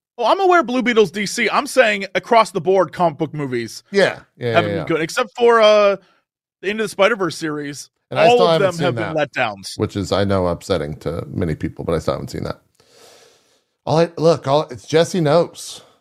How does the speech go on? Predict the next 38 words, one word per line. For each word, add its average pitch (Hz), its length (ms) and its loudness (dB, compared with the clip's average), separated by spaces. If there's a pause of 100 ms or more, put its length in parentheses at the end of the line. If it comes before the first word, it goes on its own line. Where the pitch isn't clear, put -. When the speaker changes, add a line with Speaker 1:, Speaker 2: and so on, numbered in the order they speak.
(420)
Speaker 2:
All 120 160 2
I 170 60 2
do 165 140 4
is 135 120 0
watch 139 240 0
One 123 160 -2
Piece - 240 -10
these - 180 -10
days. - 360 -14 (160)
I 90 80 -4
don't 120 200 2
do 143 140 2
anything 135 340 -2
else. - 160 -8
Speaker 1:
It's 349 260 -4
too, - 360 -2
you 214 120 0
know 226 140 2
what? 269 300 2
When 196 160 -2
you 220 100 0
said, 233 380 2
"I 185 140 4
have 185 180 0
almost 175 420 0
watched 170 300 2
five 160 220 2
hundred 151 220 -2
episodes," 139 380 -4
I 139 60 -2
wanna 147 140 -4
let 151 100 -2
you 156 80 -4
know 147 340 4 (1040)
that's 165 180 -2
too - 160 0
much 190 220 0
time. 160 400 -4